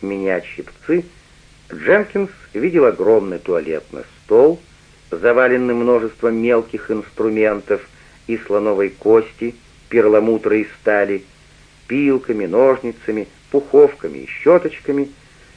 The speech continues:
заставленный выстроенными в ряд флаконами, банками и склянками с косметикой под ярлычками, и среди всей этой выставки неловкую, дрожащую руку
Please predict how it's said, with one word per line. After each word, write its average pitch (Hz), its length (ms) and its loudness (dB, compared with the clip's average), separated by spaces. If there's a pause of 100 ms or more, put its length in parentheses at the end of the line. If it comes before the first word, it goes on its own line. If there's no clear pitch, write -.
(100)
заставленный 117 920 0 (260)
выстроенными 104 1000 0
в 85 100 -6
ряд 98 300 2 (160)
флаконами, 127 760 0
банками 101 720 -2 (320)
и 117 120 -4
склянками 131 840 0 (380)
с - 40 -20
косметикой 127 920 0 (280)
под 113 180 2
ярлычками, 113 880 0 (520)
и 160 120 0
среди 143 320 -2
всей 123 260 0
этой 90 180 0
выставки 151 560 -4
неловкую, 143 800 2 (300)
дрожащую 120 920 2
руку 127 400 -2